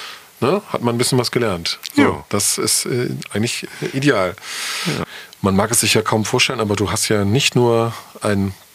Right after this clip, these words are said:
Speaker 1: Teilprojekt im S F B und die, das Sprecheramt inne im S F B, sondern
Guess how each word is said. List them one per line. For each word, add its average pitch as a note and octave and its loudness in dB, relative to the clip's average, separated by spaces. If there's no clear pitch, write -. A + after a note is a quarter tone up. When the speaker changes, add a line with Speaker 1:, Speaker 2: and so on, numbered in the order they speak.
Speaker 1:
Teilprojekt C3 0
im A#2 -2
S A2+ 0
F A2 -4
B A2+ 2
und G2 0
die, F#2 -2
das - -6
Sprecheramt A2+ -2
inne G#2 2
im G#2 -2
S - -2
F F#2+ -6
B, G2+ 0
sondern A2 2